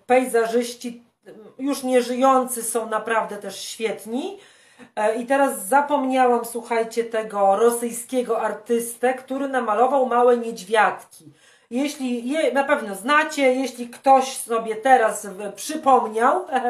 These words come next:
<laughs> takiego, tego właśnie artystę, ja, e, ja zapomniałam, jak on się nazywa,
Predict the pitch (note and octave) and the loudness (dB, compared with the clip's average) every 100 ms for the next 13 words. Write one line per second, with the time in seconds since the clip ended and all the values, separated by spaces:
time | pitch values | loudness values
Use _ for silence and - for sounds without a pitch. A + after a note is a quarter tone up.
0 | A#3+ - - - - - B3 B3 C4+ A#3 | -6 -10 -18 -18 -6 2 2 2 0 2
1 | A#3 A3+ B3 A#3 A3+ A#3+ A#3 G3+ G3 - | 2 4 4 4 2 0 -2 -4 -4 -4
2 | D4+ - C4 B3 - _ B3 B3 A#3+ A3+ | -8 0 0 0 -6 _ 2 2 2 0
3 | A3 A3 A3 A3 A#3 B3+ A3 A3 F3+ E3 | 0 -2 -2 -2 -2 -2 -4 -8 -10 -8
4 | D#3 D#3 D#3 D#3 D3+ D3+ C#3+ D#3 D#3 | -8 -8 -12 -16 -18 -18 -16 -14 -14